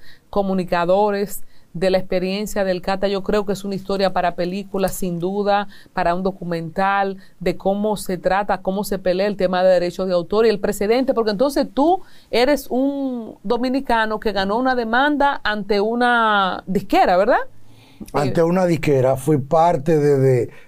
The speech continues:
Speaker 2: de un caso jurídico en derecho de propiedad intelectual, donde salí victorioso.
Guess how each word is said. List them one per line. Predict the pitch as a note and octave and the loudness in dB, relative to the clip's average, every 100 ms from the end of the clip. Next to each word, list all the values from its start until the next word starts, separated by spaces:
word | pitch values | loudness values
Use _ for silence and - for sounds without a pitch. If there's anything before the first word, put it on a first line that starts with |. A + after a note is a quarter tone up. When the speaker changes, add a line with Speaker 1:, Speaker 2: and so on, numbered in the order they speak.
| - | -2
Speaker 2:
de | C#3 | 2
un | D3+ D#3 | 2 2
caso | F3+ E3 F3+ | 0 2 2
jurídico | D#3+ E3 E3+ D3 B2+ D3 | 4 4 4 2 2 4
en | C3+ C3 | 4 4
derecho | C3+ D#3 E3 | 4 4 4
de | D#3+ | 4
propiedad | C#3 C#3+ D3+ D3+ | 2 2 4 4
intelectual, | C#3 D3+ D3+ C3+ F3+ D#3 - - - - _ _ - | 4 2 0 2 2 2 -4 -14 -20 -20 _ _ -4
donde | B2 C3+ B2 B2+ | 2 2 4 2
salí | C3+ B2 C3 | 2 4 4
victorioso. | C3+ C3+ C3+ B2+ E3 D#3 - | 4 4 2 4 4 2 -2